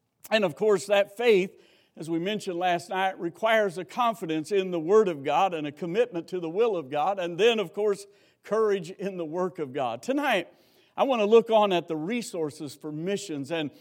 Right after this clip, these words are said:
let me say this as we talk about this. How do we accomplish what, humanly speaking, is an impossible task? Go into all the world and preach the gospel to every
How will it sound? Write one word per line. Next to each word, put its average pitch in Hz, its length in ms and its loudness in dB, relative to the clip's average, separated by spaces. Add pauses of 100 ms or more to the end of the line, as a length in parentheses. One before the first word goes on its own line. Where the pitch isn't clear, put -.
(140)
let 320 100 0
me 294 100 0
say 254 240 2
this 202 220 4
as 202 160 0
we 175 140 -4
talk 233 320 2
about 165 300 2
this. 196 180 -2
How 302 280 -2
do 302 120 -6
we 220 220 -4
accomplish 165 680 -4 (480)
what, 220 180 6
humanly 226 580 0
speaking, 190 580 -8
is 190 240 -2
an 160 120 -6
impossible 147 840 -10
task? - 540 -12 (580)
Go 214 260 8
into 175 160 2
all 226 420 8
the 202 120 -2
world 196 440 0
and 160 160 -2
preach 208 320 -6
the 165 100 -10
gospel 185 540 -4
to - 180 -6
every 196 460 -6